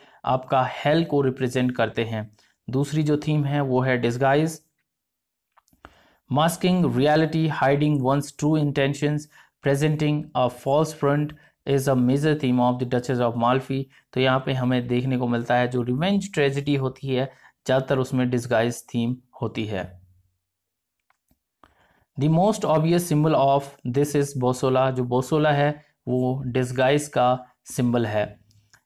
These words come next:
यहाँ पर, अ, क्योंकि वो स्पाई का काम भी करता है,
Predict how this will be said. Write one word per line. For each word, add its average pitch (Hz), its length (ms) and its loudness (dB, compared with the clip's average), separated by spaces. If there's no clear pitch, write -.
यहाँ 131 300 0
पर, 160 180 2
अ, 131 560 2
क्योंकि 156 300 -2
वो 147 440 0
स्पाई 151 480 0
का 160 140 0
काम 151 300 0
भी 147 100 0
करता 147 340 0
है, 147 380 -2